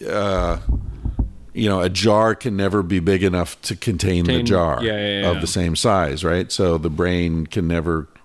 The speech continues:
Speaker 1: understand the brain.
Speaker 2: Yeah. I don't know that, I think also even, even things like saying, like, trying to understand the brain already shows that you don't understand the brain at a very high resolution. Like, humans tell stories, right?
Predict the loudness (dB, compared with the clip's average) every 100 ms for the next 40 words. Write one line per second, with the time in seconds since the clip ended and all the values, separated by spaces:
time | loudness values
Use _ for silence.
0 | -4 -4 -4 -4 -2 -2 -2 -2 -2 -2
1 | -6 -12 _ -4 -4 -4 -8 -16 _ -10
2 | -4 0 2 0 -2 -6 -20 -20 _ -10
3 | -4 -2 0 2 2 2 0 0 -2 0
4 | -2 0 -2 0 -2 0 0 0 -4 -2
5 | -4 -2 -4 -4 -6 -6 -6 -4 -4 -6
6 | -6 -6 -6 -6 -4 -4 -4 -6 -12 -20
7 | -18 -4 0 0 0 0 -2 -2 -6 -8
8 | -4 -4 -2 -4 -6 -6 -4 -4 -6 -6
9 | -4 -6 -4 -4 -4 -6 -6 -6 -6 -6
10 | -6 -6 -10 -14 -10 -4 -4 -6 -20 -20
11 | -20 _ -8 -2 0 -2 -2 -2 -2 -4
12 | -4 -2 -2 -6 -10 -12 -14 -6 -2 -2
13 | -4